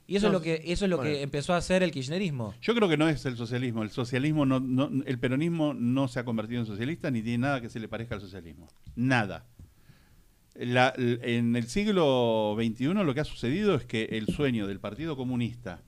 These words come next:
Speaker 3: que no es un partido de ideología comunista, el Partido Comunista es un partido de nombre,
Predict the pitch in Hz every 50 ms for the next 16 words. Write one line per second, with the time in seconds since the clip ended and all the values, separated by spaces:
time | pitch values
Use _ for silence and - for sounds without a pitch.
0 | - - - - - - - - - - 123 156 170 175 180 156 135 131 123 127
1 | 123 151 165 165 147 139 131 127 131 127 123 123 120 143 143 135 135 135 131 127
2 | 117 107 90 90 - 98 95 110 107 117 151 151 135 143 170 220 208 170 139 127
3 | 117 113 135 135 135 127 123 120 117 104 95 92 90 90 85